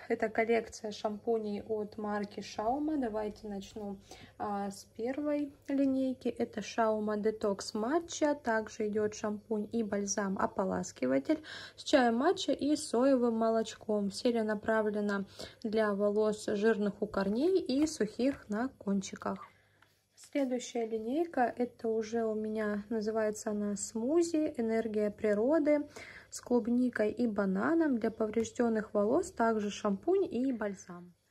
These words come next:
Далее из серии «Смузи» — шампунь с манго и маракуйей, также «Энергия природы».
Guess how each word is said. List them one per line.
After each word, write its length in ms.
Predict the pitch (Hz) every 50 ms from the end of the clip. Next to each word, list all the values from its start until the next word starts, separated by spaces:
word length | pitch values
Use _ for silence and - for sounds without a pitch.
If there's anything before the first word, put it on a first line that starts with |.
| _ _ _ -
Далее 460 | 262 240 262 262 262 240 240 226 226
из 120 | 226 -
серии 300 | - 262 247 226 220 214
«Смузи» — 500 | 214 - - 226 233 277 339 339 339 277
шампунь 540 | 254 - - 233 220 208 208 - 240 233 220
с 160 | 208 - -
манго 380 | 226 226 226 226 226 220 214 214
и 200 | - - - 247
маракуйей, 800 | 240 220 208 202 196 190 190 - - - 226 262 294 311 311 311
также 480 | - - 220 220 202 - - 208 208
«Энергия 480 | 202 208 208 214 214 214 196 202 202 196
природы». 520 | 190 - - 202 190 196 214 262 294 285